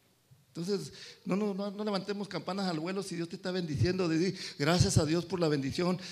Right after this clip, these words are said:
pero esto me lo dio Dios, pero es más grande mi Dios que la bendición que yo tengo aquí". Amén.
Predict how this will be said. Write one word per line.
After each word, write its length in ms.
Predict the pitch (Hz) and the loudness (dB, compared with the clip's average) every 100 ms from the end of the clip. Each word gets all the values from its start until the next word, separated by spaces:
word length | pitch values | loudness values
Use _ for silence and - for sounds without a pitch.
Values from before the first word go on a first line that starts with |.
| - | -2
pero 200 | 160 160 | 4 6
esto 200 | 160 190 | 4 2
me 100 | 175 | 4
lo 100 | 151 | 4
dio 160 | 143 165 | 4 4
Dios, 360 | 151 185 196 | 6 6 6
pero 260 | 196 165 156 | 4 2 4
es 80 | 165 | 6
más 140 | 185 | 6
grande 280 | 175 190 190 | 8 6 6
mi 120 | 165 | 6
Dios 180 | 151 175 | 4 2
que 140 | - | 2
la 80 | 170 | 2
bendición 440 | 143 139 123 175 175 | 2 -2 -2 -4 -2
que 120 | 156 | -4
yo 100 | 160 | -4
tengo 240 | 170 156 | -4 -4
aquí". 240 | 135 160 160 - - - - - | -4 -4 -8 -12 -20 -20 -20 2
Amén. 400 | 185 214 330 330 | 8 10 10 8